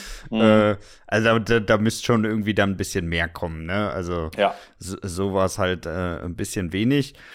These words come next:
Speaker 2: Ähm, aber ich find dann, äh, so wie sie die Story dann aufgebaut haben, ne, also dass er ja dann auf der einen Seite, äh, von den, von den Behörden gesucht wird, aber natürlich auch die ganze Zeit dieser, diese, diesem Killer da mit auf der Spur ist, ähm, fand ich eigentlich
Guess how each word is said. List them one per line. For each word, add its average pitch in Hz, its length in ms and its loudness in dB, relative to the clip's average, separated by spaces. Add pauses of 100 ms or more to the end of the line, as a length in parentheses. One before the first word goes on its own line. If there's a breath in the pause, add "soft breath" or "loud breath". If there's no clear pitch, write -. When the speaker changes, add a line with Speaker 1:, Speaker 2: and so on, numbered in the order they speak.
(300 loud breath)
Speaker 2:
Ähm, 107 500 2 (400)
aber 107 180 2
ich 113 100 -2
find - 240 2
dann, 160 280 4
äh, 135 200 0
so 120 320 -2
wie 120 120 0
sie 135 200 -4
die 127 140 -2
Story 131 440 0
dann 107 200 0
aufgebaut 165 760 0
haben, 156 280 0
ne, 123 160 2
also 110 180 -2
dass 107 180 -6
er 107 140 -2
ja 117 140 4
dann 113 260 0
auf 90 140 -6
der 92 160 -2
einen 117 200 0
Seite, 113 1000 2
äh, - 20 -8
von 110 240 -4
den, 104 220 -2
von 110 160 -4
den 107 120 -2
Behörden 107 480 2
gesucht 156 440 -4
wird, 165 140 0
aber 113 180 0
natürlich 117 400 -2
auch 110 100 -6
die - 140 -14
ganze 113 300 -4
Zeit 113 320 -2
dieser, 107 380 2
diese, 98 360 -8
diesem 101 340 -8
Killer 156 260 0
da 151 140 0
mit 151 180 -2
auf - 140 -4
der 151 140 -4
Spur 143 420 -4
ist, 160 420 -6
ähm, 123 320 -6
fand 117 200 -8
ich 131 100 -10
eigentlich 135 300 -8